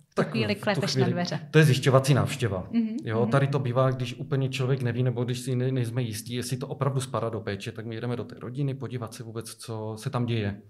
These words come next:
Speaker 2: Mhm,
Speaker 1: Jo.
Speaker 2: mhm, mhm.
Speaker 1: A někdy opravdu přijedeme a vidíme samotného pacienta na zahradě, tak, a,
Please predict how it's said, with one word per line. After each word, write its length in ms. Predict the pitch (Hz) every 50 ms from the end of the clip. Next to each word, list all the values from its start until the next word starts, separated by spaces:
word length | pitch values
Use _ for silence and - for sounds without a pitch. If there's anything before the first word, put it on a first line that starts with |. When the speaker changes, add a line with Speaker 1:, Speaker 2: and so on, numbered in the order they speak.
| - _ _
Speaker 2:
Mhm, 400 | 185 175 196 196 180 185 - - -
Speaker 1:
Jo. 260 | 123 113 190 127 135
Speaker 2:
mhm, 60 | - 196
mhm. 440 | 208 - - - 190 - 185 196 -
Speaker 1:
A 100 | - 117
někdy 340 | 127 135 127 123 113 127 127
opravdu 500 | 127 123 - 120 113 117 123 127 123 120
přijedeme 640 | 120 - - 117 113 117 120 117 120 120 120 120 113
a 280 | 107 104 101 104 110 117 120 - - - - 113 107 - 90 - - - - - - -
vidíme 280 | 123 120 123 127 123
samotného 340 | 127 127 120 113 - 127 120
pacienta 360 | 123 110 - 127 123 117 131 123
na 80 | 107 90
zahradě, 440 | 110 107 113 117 110 104 117 113
tak, 260 | 113 113 110 - - -
a, 280 | 123 127 131 131 -